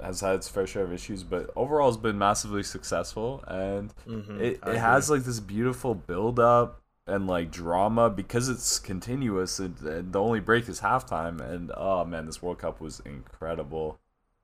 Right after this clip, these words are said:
Speaker 1: Man, if you're not watching soccer, what are you doing? Uh, we watched pretty much, like, the entire World Cup. Like,
Speaker 2: Mm-hmm,
Speaker 1: we obviously
Speaker 2: mm-hmm.
Speaker 1: didn't watch some of those six A M games and stuff, but man,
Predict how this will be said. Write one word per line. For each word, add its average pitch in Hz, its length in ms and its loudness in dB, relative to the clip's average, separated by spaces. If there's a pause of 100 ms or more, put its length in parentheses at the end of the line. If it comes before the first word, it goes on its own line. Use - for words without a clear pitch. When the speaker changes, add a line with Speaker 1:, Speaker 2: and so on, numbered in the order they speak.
Speaker 1:
Man, 78 340 -6
if 73 100 -12
you're 92 100 -4
not 82 120 0
watching 80 260 -6
soccer, 73 380 -8
what 71 340 -6
are 80 40 -4
you 78 160 -6
doing? 71 440 -12 (100)
Uh, 76 340 -4
we 104 160 0
watched 87 520 2 (160)
pretty 117 180 -2
much, 87 320 -2
like, 73 220 -4 (520)
the 78 100 -10
entire 85 480 0
World 80 280 -4
Cup. 73 380 -6
Like, 73 200 -6
Speaker 2:
Mm-hmm, 104 340 -10
Speaker 1:
we 85 180 -8
obviously 95 360 -2
Speaker 2:
mm-hmm. 85 40 -6
Speaker 1:
didn't 80 80 -6
watch 82 160 -2
some 85 160 -10
of 80 40 -6
those 78 140 -6
six - 320 -4
A 80 100 -4
M 80 340 -8 (420)
games 92 420 -4
and 98 120 -4
stuff, 107 400 0
but 71 220 -6
man, 76 460 -8